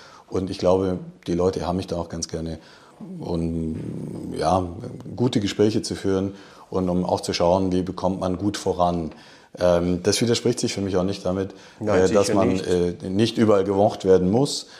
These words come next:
Speaker 1: Ähm, ich glaube, es ist, äh, sehr vernünftig, immer freundlich zu sein, bis zu dem Punkt, an dem man dann auch mal, äh, so wie wir es
Speaker 2: Ja, es
Speaker 1: gerade
Speaker 2: kann schon
Speaker 1: hatten.
Speaker 2: laut sein, aber die Tür muss einfach immer offen bleiben
Speaker 1: Ja,
Speaker 2: für
Speaker 1: genau,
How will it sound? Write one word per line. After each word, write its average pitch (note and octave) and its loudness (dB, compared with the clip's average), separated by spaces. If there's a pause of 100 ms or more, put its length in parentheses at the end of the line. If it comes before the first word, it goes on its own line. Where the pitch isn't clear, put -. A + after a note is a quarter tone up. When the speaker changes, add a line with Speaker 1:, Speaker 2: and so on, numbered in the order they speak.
(240)
Speaker 1:
Ähm, F2+ 2
ich - -12
glaube, G2+ 4
es F#2+ -2
ist, - -2
äh, E2+ -4
sehr F#2 2
vernünftig, - -4
immer F2 -4
freundlich G2 -4
zu F#2 -6
sein, F2+ 2 (300)
bis A2+ 0
zu A#2 2
dem G2 4
Punkt, A2+ 2
an F#2 -4
dem F#2 2
man F#2 0
dann F2 0
auch - -6
mal, F2 -4 (340)
äh, E2+ -2
so F2 0
wie F#2 0
wir F#2 2
es F#2 4
Speaker 2:
Ja, A2 2
es G2+ 4
Speaker 1:
gerade G#2 6
Speaker 2:
kann - -2
schon D3 6
Speaker 1:
hatten. D3+ 4
Speaker 2:
laut C#3+ 2
sein, A2+ 0
aber F#2+ 0
die G#2 -2
Tür B2 -2
muss B2 -2
einfach G#2 -2
immer A2 -4
offen G#2+ -4
bleiben G2+ 0
Speaker 1:
Ja, G2+ 8
Speaker 2:
für G2+ 2
Speaker 1:
genau, F2+ -2